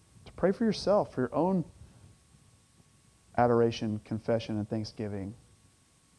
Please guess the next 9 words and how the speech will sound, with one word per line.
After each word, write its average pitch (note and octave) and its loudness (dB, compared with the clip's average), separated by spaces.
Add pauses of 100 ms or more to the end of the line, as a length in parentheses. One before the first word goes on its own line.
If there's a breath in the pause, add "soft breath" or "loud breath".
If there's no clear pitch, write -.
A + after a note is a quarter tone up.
(180)
And A2+ -2
then A#2+ 0 (140)
once C#3 2
aligned C3 4
correctly, G#2+ -2 (840)
to - -4
pray G2 -6
for - -12
others. - -20